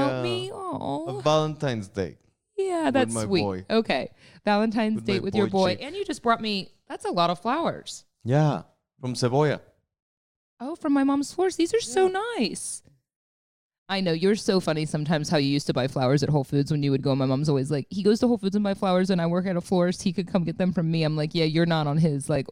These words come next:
Speaker 2: Whole Foods journey every
Speaker 1: The
Speaker 2: night."
Speaker 1: thing is that Whole Foods was there, and Cebolla is amazing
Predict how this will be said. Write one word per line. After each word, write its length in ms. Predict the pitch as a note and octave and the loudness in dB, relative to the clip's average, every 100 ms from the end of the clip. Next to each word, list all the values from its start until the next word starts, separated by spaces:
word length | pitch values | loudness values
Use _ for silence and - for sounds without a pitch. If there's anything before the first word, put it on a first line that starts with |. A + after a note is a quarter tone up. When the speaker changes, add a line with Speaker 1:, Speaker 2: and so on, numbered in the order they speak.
| _ | _
Speaker 2:
Whole 220 | E3 D#3 | -2 -2
Foods 500 | C#3+ C#3+ C3+ A#2 - - - - | 2 2 2 2 -6 -14 -20 0
journey 400 | E3+ C#3 B2 G#2+ | 2 4 2 0
every 220 | - C3 | 0 0
Speaker 1:
The 80 | G#3 | 0
Speaker 2:
night." 100 | - | 0
Speaker 1:
thing 140 | D4 | -2
is 160 | D4+ C4 | -2 2
that 320 | G3+ - - - | 0 0 -10 -14
Whole 320 | - F#3 G3+ | 0 4 4
Foods 320 | G3+ E3+ - | 2 -4 -2
was 260 | D3 D3+ C3 | 0 0 2
there, 300 | B2+ B2+ C#3+ - | 4 4 2 -2
and 220 | C#3+ C#3 - _ _ _ _ _ _ _ - | -2 -2 -8 _ _ _ _ _ _ _ -12
Cebolla 520 | - D3 E3+ E3 C#3 | -4 0 2 4 4
is 200 | C3 - | 2 0
amazing 720 | G#2+ G#2+ A2 G#2+ A2+ G#2+ G2+ | -2 0 0 -2 -2 -2 -4